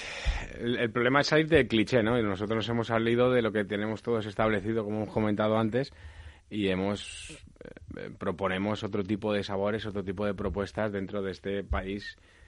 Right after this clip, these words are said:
inmenso a, a todos los niveles, ¿no? O sea, que, que el que se quiera dar... De hecho, hemos tenido la suerte de tener varias mesas de mexicanos y decirnos, eh, irse, irse, bueno, de hecho, recientemente una nos ha dicho, "El mejor restaurante que he estado en México en mi vida ha sido aquí hoy".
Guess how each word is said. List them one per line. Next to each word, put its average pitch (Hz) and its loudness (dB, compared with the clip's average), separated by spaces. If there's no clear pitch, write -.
inmenso 95 -4
a, 85 -8
a 85 -8
todos 87 -6
los 95 -2
niveles, 85 -6
¿no? 92 -10
O 78 -16
sea, 73 -16
que, 73 -12
que - -10
el - -8
que 87 -6
se 92 -8
quiera 92 0
dar... 95 2
De 87 -4
hecho, 104 -6
hemos 104 -2
tenido 101 -4
la 90 -2
suerte 98 -4
de 107 0
tener 95 -4
varias 95 -2
mesas 98 -6
de 87 -6
mexicanos 92 -2
y 101 0
decirnos, 90 -6
eh, 87 -6
irse, 82 -8
irse, 104 -2
bueno, 98 -2
de 92 -6
hecho, 95 -4
recientemente 101 -2
una 101 0
nos 113 -4
ha 104 0
dicho, 104 -2
"El 101 0
mejor 98 -2
restaurante 107 -2
que 98 0
he - -4
estado 101 0
en 98 -2
México 101 -4
en 98 -2
mi 98 0
vida 101 -2
ha 104 -4
sido 95 -4
aquí 87 -4
hoy". 85 -4